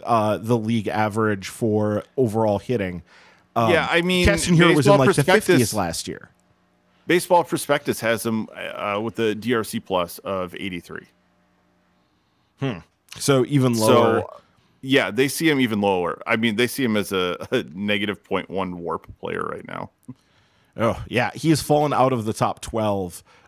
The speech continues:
Speaker 1: on Baseball Reference's, uh, Brewers team page. Oh, nope. He's actually, I take that back. He has, uh,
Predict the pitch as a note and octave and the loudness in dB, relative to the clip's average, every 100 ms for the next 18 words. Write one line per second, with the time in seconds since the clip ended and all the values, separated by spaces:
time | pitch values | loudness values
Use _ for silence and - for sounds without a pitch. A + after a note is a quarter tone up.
0 | - G#2+ G2+ F#2 A2 - G#2 G2+ G2+ F#2+ | -4 -2 0 0 -2 0 -2 -2 -4 -6
1 | G2+ F#2 E2 E2 G#2+ F#2 G#2 G2 - - | -6 -6 -6 -6 -6 -4 -4 -4 -6 -10
2 | F#2+ F2+ D#2+ - - _ C#3+ E3 D#3+ D#3+ | -10 -10 -12 -14 -18 _ 0 4 2 2
3 | - C3+ C3+ G#2+ - A#2 G#2+ A2+ - A2 | -4 -2 -2 -2 -4 -4 -2 -4 -4 -4
4 | G#2+ G2+ G2 F#2 F2+ - - - - - | -6 -8 -8 -4 -6 -8 -20 -20 -20 -8
5 | C3+ C#3 C3 A#2+ - - G#2+ G2+ | 0 2 2 0 -4 -2 -2 0